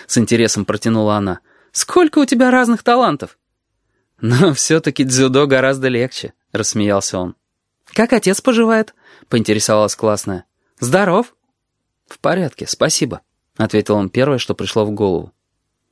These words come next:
Хотя на самом деле о жизни папаши понятия не имел и думать об этом хотел меньше всего на свете. К тому времени Тенго ушел из дома, жил в общежитии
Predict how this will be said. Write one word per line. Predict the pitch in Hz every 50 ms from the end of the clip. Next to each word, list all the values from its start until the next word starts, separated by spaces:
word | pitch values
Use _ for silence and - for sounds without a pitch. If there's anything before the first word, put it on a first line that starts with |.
| _ _
Хотя | - - 110 - - 117
на | 113 113
самом | 104 - 131 143 156 143 113
деле | 98 101 98 85 87 - _ - - - - - _
о | - 117 117
жизни | 110 139 165 160 175 160
папаши | - 151 139 - - 147 147 - -
понятия | 143 - 147 143 151 156 139 - - 98
не | 101 104 104
имел | 104 101 95 87 - - _
и | - 120
думать | 110 110 147 170 165 147 -
об | 139 135 139
этом | 135 - 123
хотел | - - 98 - - 107 104
меньше | 101 98 104 123 131 - - 131
всего | - - 107 101 104 101
на | 104 104
свете. | - - 92 85 78 - - - _ _ _ _ _ _ _ _ _ _
К | -
тому | - - 117 117 117 113
времени | 107 120 131 143 147 131
Тенго | 113 - 113 117 120 117
ушел | 120 117 107 - 113 107 107
из | 104 98
дома, | 101 113 127 139 127 - _ _ - - - _
жил | - 113 131 151 156
в | 143
общежитии | 117 - - - 104 101 127 151 147 - - 120 107 -